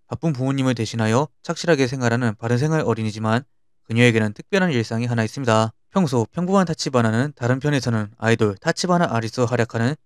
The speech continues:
주니어 아이돌, 머리도 좋은데 아이돌까지 아는 그녀는 동급생 친구들에게 부러움의 대상이지만 딱 하나 아쉬운 점이 있으니 아직 그녀는 정식 데뷔를 하지 못한 연습생, 프로젝트에 활동하는 것도 아닌 그저 레슨만 반복하는 연습생이지만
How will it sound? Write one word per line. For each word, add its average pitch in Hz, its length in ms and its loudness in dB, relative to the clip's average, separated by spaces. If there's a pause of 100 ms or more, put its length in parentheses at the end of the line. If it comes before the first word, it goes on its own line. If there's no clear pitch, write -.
주니어 123 420 -4
아이돌, 123 360 2 (180)
머리도 135 360 6
좋은데 120 440 4
아이돌까지 131 560 4
아는 123 180 2
그녀는 117 400 2
동급생 139 420 0
친구들에게 131 580 2
부러움의 127 400 2
대상이지만 113 640 2 (260)
딱 - 240 -2
하나 117 260 4
아쉬운 120 320 -2
점이 143 160 2
있으니 113 460 -4 (240)
아직 123 260 2
그녀는 123 380 2
정식 120 340 -4
데뷔를 170 240 2
하지 143 140 0
못한 120 280 -2
연습생, 120 500 0 (340)
프로젝트에 202 460 0
활동하는 165 420 -2
것도 123 200 0
아닌 113 380 0
그저 110 240 -2
레슨만 151 380 -2
반복하는 117 400 -2
연습생이지만 113 760 0